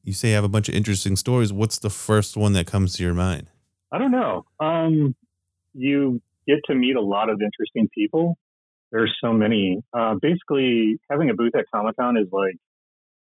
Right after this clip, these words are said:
Speaker 2: standing in front of your portfolio. You just stand there, you know, and everybody just comes to you, and it creates these dialogues with strangers, you know, that you'd never get to have otherwise.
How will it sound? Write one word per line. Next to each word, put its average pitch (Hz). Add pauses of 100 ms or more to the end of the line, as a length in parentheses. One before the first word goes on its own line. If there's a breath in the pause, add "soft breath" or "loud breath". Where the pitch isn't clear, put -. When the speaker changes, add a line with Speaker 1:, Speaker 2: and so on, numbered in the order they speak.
(300)
Speaker 2:
standing 123
in 110
front 113
of 98
your 104
portfolio. 95
You 104
just 107
stand 101
there, 85 (220)
you 101
know, 95
and 90 (220)
everybody 110
just -
comes 104
to 110
you, 95 (480)
and 107
it 104
creates 110 (140)
these 101
dialogues 92 (120)
with 95 (160)
strangers, 90
you 101
know, 90
that 98
you'd 95
never 98
get 98 (200)
to 101
have 95
otherwise. 92